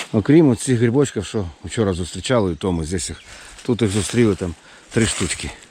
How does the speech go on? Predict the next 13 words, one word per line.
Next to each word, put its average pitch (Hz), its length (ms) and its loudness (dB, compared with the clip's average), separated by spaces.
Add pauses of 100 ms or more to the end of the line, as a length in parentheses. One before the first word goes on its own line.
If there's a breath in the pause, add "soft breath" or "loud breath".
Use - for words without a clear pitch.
(3500)
Хоч 156 220 0
я 165 60 6
і 143 40 2
казав, 139 340 -2
що 123 100 -8
нема 127 360 0
сенсу 107 300 -6
йти 101 220 -6
далі, 151 360 -2 (380)
але 127 220 4
ж 107 100 -4
знаєте 117 340 -2
як, 80 140 -6